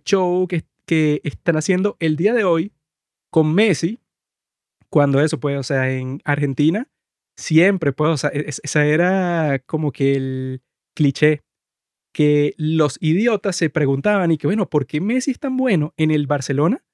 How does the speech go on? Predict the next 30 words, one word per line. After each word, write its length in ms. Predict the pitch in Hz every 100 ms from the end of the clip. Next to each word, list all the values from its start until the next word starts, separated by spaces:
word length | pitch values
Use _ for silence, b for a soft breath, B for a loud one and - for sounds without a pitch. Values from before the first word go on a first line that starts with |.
| _ _ _ _ _ -
pero 200 | 180 180
no 80 | 175
es 100 | 196
tan 160 | 220
bueno 200 | 254 269
con 140 | 254 220
la 100 | 180
selección? 560 | 170 156 - 233 269
O 60 | 190
sea, 140 | 190
qué 140 | - 180
loco. 320 | 262 - -
Y 80 | 139
yo 120 | 131
que, 160 | 143 147
o 680 | - _ _ _ _ _ -
sea, 200 | 147 147
en 160 | 147 139
realidad 440 | 143 135 131 135
estás 200 | 127 147
haciendo 420 | 147 - 151 143
esa 800 | 143 - 160 143 135 131 127 123 - -
pregunta, 500 | 139 135 151 131 127
weón. 380 | 127 139 135 b b _ _
Obviamente 600 | 143 143 143 147 147 160
que 120 | 175
porque 340 | 160 139 151 -
en 140 | 147
el 140 | 147 135
Barcelona 680 | 139 131 147 175 147 185